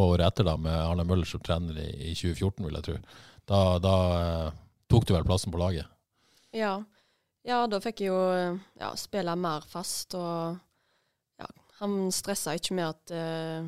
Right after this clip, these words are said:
Speaker 2: han ville bare at jeg ikke skulle, <laughs> ja, få det litt, eh, stresset med å prestere da, og bare ta det med ro og, ja, gjøre som du gjør på trening, så går det fint.
Speaker 1: Ja, var det en god arena for en ung, ung spiller da, å, å, å virkelig starte karrieren
Speaker 2: Ja.
Speaker 1: sin på det nivået der?
Speaker 2: Ja, jeg synes det,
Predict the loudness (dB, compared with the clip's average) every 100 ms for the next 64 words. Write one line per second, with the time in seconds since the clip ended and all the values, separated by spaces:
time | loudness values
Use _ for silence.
0 | -8 -6 -4 -2 -4 -6 -6 -6 -8 -6
1 | -8 -8 -8 -6 -8 -8 -8 -8 -10 -20
2 | -20 _ _ _ _ -20 -8 -4 -2 -2
3 | -4 -6 -4 -6 -6 -8 -6 -6 -6 -8
4 | -8 -6 -6 -6 -6 -6 -8 -8 -10 -8
5 | -8 -8 -8 -8 -8 -8 -10 -16 _ _
6 | _ -20 -18 -14 -10 -8 -6 -8 -10 -16
7 | -14 -12 -10 -12 -14 -18 -20 -20 -20 _
8 | -20 _ _ 6 6 4 6 6 8 6
9 | 6 6 4 4 2 0 0 0 0 -4
10 | -4 -4 -4 -2 0 2 2 2 2 0
11 | 0 -2 -4 -4 -4 -4 -6 -8 -4 -2
12 | 0 0 0 0 -2 -12 -16 -18 -20 -20
13 | -20 0 6 8 10 8 8 8 8 8
14 | 6 4 4 0 0 4 6 4 2 0
15 | 2 4